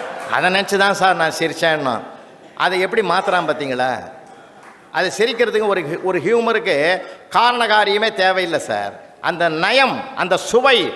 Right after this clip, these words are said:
அந்த அனுபவம், அதை நம்ம பெற்றுவிட்டாலே போதும். ரொம்ப, ரொம்ப சந்தோஷமா இருக்கலாம். நான் அனுபவிச்சது சொல்றேன்.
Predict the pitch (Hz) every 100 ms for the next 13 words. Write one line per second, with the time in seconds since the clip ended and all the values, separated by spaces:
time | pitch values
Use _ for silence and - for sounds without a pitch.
0 | - - 196 175 175 269 262 233 190 120
1 | - - - 190 262 262 262 269 269 320
2 | 311 302 311 311 302 220 135 - - -
3 | - - _ _ _ 170 262 285 320 320
4 | 294 247 240 240 208 180 143 135 98 -
5 | - - _ _ - 190 202 196 262 285
6 | 285 254 226 196 190 165 117 98